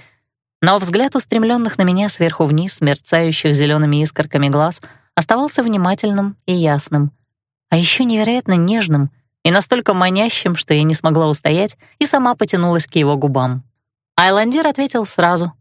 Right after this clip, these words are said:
мягко, но чувственно, надавливая и заставляя приоткрыть губы, пропуская язык. И от его поцелуев, бережных, неторопливых, я таяла, а окружающий мир размывался,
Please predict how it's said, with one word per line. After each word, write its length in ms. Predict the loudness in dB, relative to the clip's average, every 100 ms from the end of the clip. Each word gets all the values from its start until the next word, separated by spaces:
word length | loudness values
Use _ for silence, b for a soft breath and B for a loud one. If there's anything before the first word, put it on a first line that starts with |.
| _
мягко, 440 | 0 0 0 -2 -2
но 140 | -2
чувственно, 640 | -2 -2 -4 -4 -6 -8 -6
надавливая 800 | 0 2 2 0 0 0 2 0 0
и 100 | -2
заставляя 540 | 0 0 0 2 0
приоткрыть 540 | 0 -2 -2 -2 -2 -2
губы, 380 | -2 -2 -4 -4
пропуская 560 | -6 -4 -4 0 0 2
язык. 500 | 0 0 -2 -4 -10 B B B B B _ -2
И 60 |
от 120 | 0
его 200 | 0 -2
поцелуев, 720 | -2 -2 0 0 -2 -4 -6 -12 -2
бережных, 600 | 0 2 0 -2 -4 -4
неторопливых, 760 | 0 0 0 0 -2 -4 -8 _ _ -4
я 220 | 0 0 -2 -4
таяла, 520 | -2 0 -2 -4 -8 _ _ _
а 140 | 0 0
окружающий 580 | 2 0 2 0 0 -2
мир 300 | -4 -6 -2
размывался, 800 | 0 2 2 0 0 -2 -6 -6